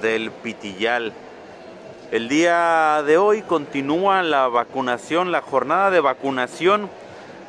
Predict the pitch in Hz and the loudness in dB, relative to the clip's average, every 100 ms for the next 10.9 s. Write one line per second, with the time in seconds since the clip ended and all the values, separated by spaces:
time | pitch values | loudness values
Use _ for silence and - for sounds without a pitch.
0 | - 120 123 135 147 180 - 190 190 170 | -6 -4 -2 0 0 0 2 2 2 0
1 | 139 123 147 160 175 147 120 110 120 143 | -4 -4 2 4 4 4 0 -4 0 2
2 | 160 160 - - 123 107 127 135 147 131 | 2 0 -6 -2 0 0 -2 0 -2 -2
3 | - 104 98 123 131 107 127 143 - 117 | -2 -2 2 2 2 2 2 2 -4 -4
4 | 107 101 - 117 127 123 113 104 107 - | -2 -2 0 0 0 -2 0 2 0 0
5 | 131 117 - 123 135 143 180 185 - - | -2 -2 -2 -2 -2 -2 -2 -4 -10 -18
6 | - - - - - - 190 233 233 226 | -18 -18 -18 -18 -18 -4 2 4 4 2
7 | 190 175 180 170 165 - - - - - | 0 2 2 2 -6 -16 -18 -18 -18 -18
8 | - 110 - 117 113 175 185 180 165 185 | -6 -2 2 0 4 4 6 4 4 6
9 | 160 170 160 123 123 120 - 123 117 135 | 8 6 4 0 0 0 0 0 0 2
10 | 175 175 170 196 185 147 143 - | 2 2 2 4 6 4 2 -6